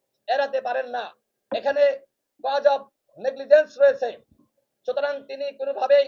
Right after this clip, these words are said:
ওই পদে থেকে এর দায় এড়াতে পারেন না। দামি রাষ্ট্রপতি আব্দুল হামিদের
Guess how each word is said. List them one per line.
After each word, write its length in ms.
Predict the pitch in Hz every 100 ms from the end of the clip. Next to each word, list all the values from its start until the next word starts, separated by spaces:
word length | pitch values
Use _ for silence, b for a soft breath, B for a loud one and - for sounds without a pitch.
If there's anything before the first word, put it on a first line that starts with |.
| -
ওই 100 | 269 277
পদে 220 | 269 262 262 262
থেকে 220 | 247 277 294 285 _ _ _ _
এর 140 | 247 277 240
দায় 240 | 262 285 269
এড়াতে 240 | 262 262 269
পারেন 200 | 262 262 247
না। 80 | 202 - _ _ _ _ _ _ _ _ _ _ _ _ -
দামি 240 | 262 294 302
রাষ্ট্রপতি 520 | 294 - 285 285 285 294 - _ _ _ _
আব্দুল 360 | - 269 - 269
হামিদের 360 | 247 285 277 269